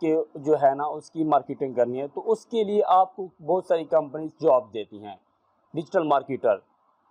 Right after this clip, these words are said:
मार्केटिंग एडमिनिस्ट्रेटर, मार्केटर प्लानर,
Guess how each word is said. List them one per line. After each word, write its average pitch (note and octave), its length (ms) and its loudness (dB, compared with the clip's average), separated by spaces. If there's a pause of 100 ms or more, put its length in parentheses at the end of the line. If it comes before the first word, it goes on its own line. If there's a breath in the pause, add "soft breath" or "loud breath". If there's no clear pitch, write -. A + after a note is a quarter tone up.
(380)
मार्केटिंग F3 540 -2
एडमिनिस्ट्रेटर, D3 720 2 (240)
मार्केटर F3 420 -2
प्लानर, D3+ 480 2